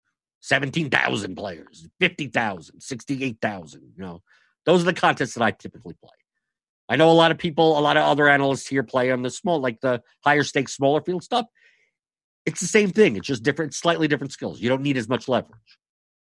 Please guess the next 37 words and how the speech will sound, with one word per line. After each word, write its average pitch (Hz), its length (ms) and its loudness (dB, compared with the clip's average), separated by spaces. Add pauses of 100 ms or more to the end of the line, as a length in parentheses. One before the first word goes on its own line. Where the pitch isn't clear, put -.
(160)
So 101 100 -10
it's - 100 -12
not, 127 200 0
it's 113 140 -8
not 139 140 2
like 120 140 0
one 135 380 0
way 131 260 2
is 120 140 -2
better 120 320 0
than 110 160 -2
the 110 120 0
other. - 340 -4
It's - 140 -20
just, - 380 -10
you 101 120 -8
know, 92 200 -8 (640)
when 113 100 -2
you, 120 100 0
when 139 280 -4
you're 139 100 -2
playing 160 380 2
fifty 175 440 0
lineups, 160 500 4
sixty, 156 800 -4
eighty 160 280 0
lineups, 151 480 2
a 110 80 -2
hundred 147 300 -2
lineups 143 460 2
into 117 200 -6
a - 20 -2
large 120 280 0
field 117 240 -10
G 117 120 -8
P 120 120 -10
P, 160 320 -4